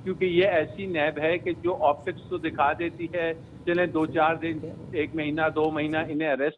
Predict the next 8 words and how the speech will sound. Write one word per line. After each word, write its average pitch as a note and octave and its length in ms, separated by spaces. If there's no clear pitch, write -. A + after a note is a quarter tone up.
भी E3 80
करती D3+ 340
है, D#3 200
लेकिन D#3+ 300
ultimately E3+ 680
जब E3 140
वो E3 100
case E3 320